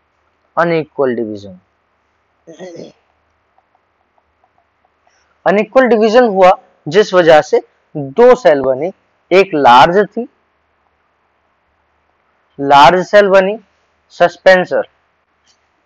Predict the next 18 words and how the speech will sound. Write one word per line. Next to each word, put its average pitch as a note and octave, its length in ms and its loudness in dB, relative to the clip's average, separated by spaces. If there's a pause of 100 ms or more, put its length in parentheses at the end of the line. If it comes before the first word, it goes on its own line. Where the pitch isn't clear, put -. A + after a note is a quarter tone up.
(400)
Large C#3 440 2 (100)
cell F3+ 260 0
जो E3+ 140 -2
बनी D3+ 300 -6 (320)
उसका D#3 280 -6
नाम D3 240 -4
था F#3 200 -8 (1000)
सस्पेंसर A#2+ 800 -6 (1600)
सेल, G2+ 420 -12 (1080)
एक G#3+ 220 0 (160)
small E3 500 0
cell G#3 200 2
बनी, G3+ 280 -2 (1900)
small E3+ 440 -2
cell F3+ 240 0
का D#3+ 140 0
नाम B2 320 -2
था D#3+ 160 -2